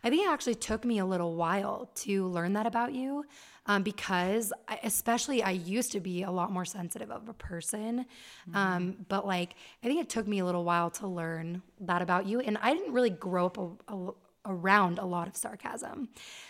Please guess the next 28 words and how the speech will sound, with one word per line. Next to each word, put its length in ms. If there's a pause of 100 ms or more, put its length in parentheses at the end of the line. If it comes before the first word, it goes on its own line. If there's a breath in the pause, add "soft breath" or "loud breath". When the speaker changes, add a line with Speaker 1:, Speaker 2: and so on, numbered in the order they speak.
(200 loud breath)
Speaker 1:
But 280
once 220
I 80
realized 720
that 380
it 100
was 240 (340)
your 460
way 280
of 160
humor, 680 (380 soft breath)
it's, 160
like, 100
one 220
of 60
my 200 (260)
very 400
favorite 260
qualities 460
about 240
you. 260 (240)
Speaker 2:
Oh, 220 (100)
well, 180
thank 280
Speaker 1:
Just 180
Speaker 2:
you. 60
Speaker 1:
is 140
the 80